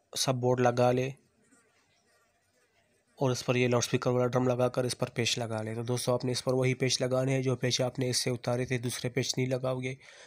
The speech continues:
क्योंकि अगर आपने बड़े पेच लगा दिए तो ये नीचे स्क्रीन में चले जाएंगे और आपकी स्क्रीन को तोड़ देंगे।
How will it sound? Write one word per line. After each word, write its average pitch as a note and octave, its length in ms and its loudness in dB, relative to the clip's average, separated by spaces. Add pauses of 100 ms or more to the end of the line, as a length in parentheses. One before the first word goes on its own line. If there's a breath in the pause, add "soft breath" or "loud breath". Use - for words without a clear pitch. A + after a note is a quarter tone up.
(140 loud breath)
क्योंकि C3 200 0
अगर B2+ 200 4
आपने B2+ 240 2
बड़े B2 200 2
पेच B2 280 2
लगा B2 200 0
दिए C3 160 2
तो B2+ 120 -2
ये B2 120 2
नीचे B2+ 260 -2
स्क्रीन - 260 -4
में B2+ 120 0
चले C3+ 200 0
जाएंगे C3+ 300 0
और A#2+ 60 0
आपकी A#2+ 200 -4
स्क्रीन A#2+ 280 -4
को A#2+ 160 -4
तोड़ A#2 220 -2
देंगे। G#2+ 360 -6